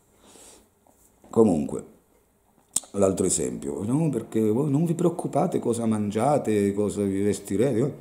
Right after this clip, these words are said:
perché Dio, eh, dà da mangiare agli uccelli, ai fiori dei campi, riveste, oh, figurati a voi. E beh, allora uno che fa? Non fa più niente, sta a casa, tanto ci pensa a Dio a fare da mangiare, va a vestire.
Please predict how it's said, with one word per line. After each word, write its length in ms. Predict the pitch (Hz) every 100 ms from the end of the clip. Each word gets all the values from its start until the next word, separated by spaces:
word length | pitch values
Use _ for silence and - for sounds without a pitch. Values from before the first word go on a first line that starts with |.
| - - -
perché 600 | 95 - 110 85 - - - - - - - - - - - - - - -
Dio, 500 | 87 90 151 135 107
eh, 840 | - - - - - 71 - 78 87
dà 140 | 92
da 80 | 107
mangiare 420 | 110 110 104 113
agli 160 | 113 120
uccelli, 640 | 120 - 127 131 113 104
ai 220 | 104 101
fiori 300 | 98 107 113
dei 160 | 110 110
campi, 400 | 113 120 120 104
riveste, 460 | 101 107 123 104
oh, 60 | 117
figurati 460 | 120 92 113 117 107
a 60 |
voi. 340 | 101 - 113 - - - - - - - -
E 60 |
beh, 240 | 131 214 -
allora 300 | 127 196 156
uno 180 | 170
che 120 | - -
fa? 260 | - 85
Non 160 | 143 78
fa 120 | 98
più 180 | - 165
niente, 320 | 160 220 196
sta 200 | - -
a 60 | -
casa, 360 | - 170 202
tanto 220 | - 131
ci 100 | 90
pensa 280 | 95 92 78
a 40 | 71
Dio 160 | 120
a 40 | 117
fare 220 | - 69
da 60 |
mangiare, 480 | 71 73 92 131 135 - - - - - - - - - - - -
va 120 | - 78
a 40 |
vestire. 520 | 73 78 - 131 127